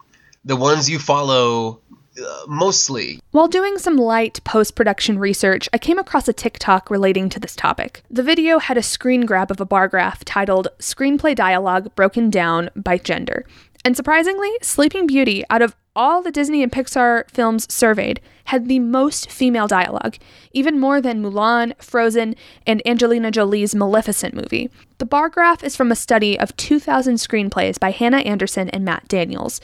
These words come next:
Speaker 2: Their studies found Sleeping Beauty, along with Maleficent, Alice in Wonderland, and Inside Out, are the only four Disney and Pixar films where women have more than sixty percent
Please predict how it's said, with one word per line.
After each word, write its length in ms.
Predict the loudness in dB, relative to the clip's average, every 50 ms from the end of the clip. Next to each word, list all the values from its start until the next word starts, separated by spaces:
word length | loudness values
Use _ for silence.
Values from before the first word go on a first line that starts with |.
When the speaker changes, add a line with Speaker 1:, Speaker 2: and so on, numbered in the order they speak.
| -2
Speaker 2:
Their 220 | 0 2 2 2 0
studies 460 | 0 0 0 0 0 -2 -4 -2 0
found 280 | 2 2 2 2 0
Sleeping 340 | -2 0 0 2 2 2 2
Beauty, 360 | 2 0 0 -2 -4 -8 -10 -4 0
along 280 | 2 2 2 2 2
with 160 | 0 -2 -2
Maleficent, 580 | -2 0 0 0 0 0 -2 0 2 0 0 0 -4 -14 -20 -20 _ _
Alice 300 | 0 2 2 2 0 0
in 100 | -2 0
Wonderland, 420 | 0 0 0 0 0 0 0 0 -2 -4
and 100 | -4 -4
Inside 420 | 0 0 0 2 2 0 -2 0 0
Out, 240 | 0 0 0 0 -4 -14 -20 -20 -20 _ 0
are 120 | 2 2
the 180 | 2 0 -2 -2 0
only 340 | 2 2 2 2 0 -2 -4
four 460 | -6 -8 _ 2 2 4 4 2 0
Disney 440 | 0 -2 -2 0 2 2 0 0 0
and 240 | 0 0 0 0 0
Pixar 360 | 0 -2 0 0 0 0 0
films 400 | -2 -6 -8 -8 -10 -12 -14 -16 -16 _ _
where 120 | -6 -4 0
women 360 | 2 2 2 4 2 0 0
have 240 | 0 -2 -2 -2 0
more 200 | -2 -2 -2 -2
than 160 | -2 -4 -4
sixty 480 | -4 -4 -4 -4 -4 -4 -2 0 0
percent 580 | 0 0 -2 -2 -2 -2 -2 -2 -2 -4 -6 -8